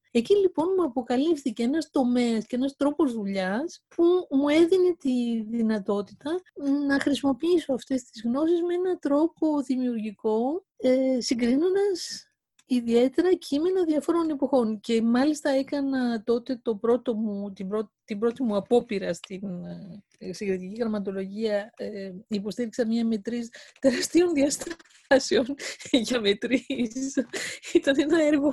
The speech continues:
που έφτασε γύρω στις πεντακόσιες σελίδες, πάνω στη φυ-, στη μορφή της Κύρκης. Ασχολήθηκα με το μύθο της Κύρκης στην αρχαία ελληνική και στη λατινική λογοτεχνία, γιατί υπάρχει παρουσία της Κύρκης και στη λατινική λογοτεχνία,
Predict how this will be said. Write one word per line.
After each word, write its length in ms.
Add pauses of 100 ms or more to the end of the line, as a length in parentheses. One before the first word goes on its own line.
(120)
που 80
έφτασε 480
γύρω 280
στις 200
πεντακόσιες 640
σελίδες, 880
πάνω 280
στη 180
φυ-, 280
στη 460
μορφή 280
της 220
Κύρκης. 680
Ασχολήθηκα 560
με 80
το 120
μύθο 280
της 180
Κύρκης 640 (100)
στην 460
αρχαία 840 (160)
ελληνική 680
και 240
στη 160
λατινική 560
λογοτεχνία, 680
γιατί 380
υπάρχει 680 (320)
παρουσία 440
της 180
Κύρκης 340
και 100
στη 140
λατινική 300
λογοτεχνία, 400